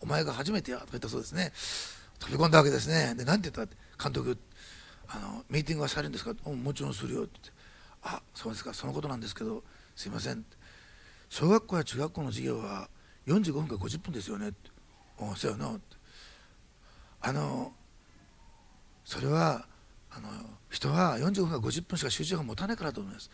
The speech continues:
私それ以上話されてもあとはもう無理なんで、すいません。どうか四十五分か五十分にしてください。そうじゃないとせっかくいい話を聞いてもあと入らなくなりますから、お願いします」って言ったら、野村がね、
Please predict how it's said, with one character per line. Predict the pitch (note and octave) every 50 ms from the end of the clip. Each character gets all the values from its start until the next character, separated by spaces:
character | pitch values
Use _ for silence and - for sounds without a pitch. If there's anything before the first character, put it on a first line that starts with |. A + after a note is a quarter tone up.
| - - - - - - - - - -
私 | - B2+ C3+ D#3+ D3+
そ | - F#3
れ | G3
以 | G3
上 | F#3+
話 | F#3+ G3 G3 D#3+
さ | F3+ F#3
れ | F3
て | E3+
も | E3 D#3+
あ | E3 F#3
と | F#3 F#3+
は | F3
も | D#3
う | C#3+
無 | C#3 F#3+
理 | G3+
な | G#3 -
ん | F3+ D#3
で、 | C#3+ C3+ C3+ - - - - - - - -
す | -
い | -
ま | -
せ | - -
ん。 | - - - - - - - - - - - - -
ど | - G#4
う | -
か | -
四 | E3+ F#3+ G#3+
十 | G3+ G3
五 | F3+
分 | F3+ E3
か | C3+
五 | C3+
十 | C#3 F3
分 | - - G#3+
に | F3+
し |
て | D#3
く | C#3
だ | B2+
さ | - C3 A#2+
い。 | G#2 - - - - - - - - - -
そ | - - F3+
う |
じ | F#3
ゃ | F3
な | D#3
い |
と | -
せ | - - G3
っ |
か | - - - -
く | A#3 A#3
い | A#3
い | A3
話 | G3 G3+ F3+ D3+
を | F3
聞 | D3+ D3+ D#3+
い |
て | D3+ D3+
も | C3+ D3+
あ | F#3
と | F#3 G3
入 | D#3+ D#3 E3 F3+
ら | G3+
な | A3
く | G#3
な | F#3+ D#3+
り | C#3
ま | C#3 C#3
す | -
か | - B2+ A#2
ら、 | A2 G#2+ - - - - - - - - - - - -
お | -
願 | C#3 F3
い | F#3+
し | -
ま | G3+ G3+
す」 | - -
っ | -
て | - A2
言 | G2+
っ |
た | F2+ -
ら、 | - - - - - - - - - -
野 | - -
村 | C3+ D3 D#3
が | D3 D#3+ E3+
ね、 | E3+ D3 A2 F#2+ -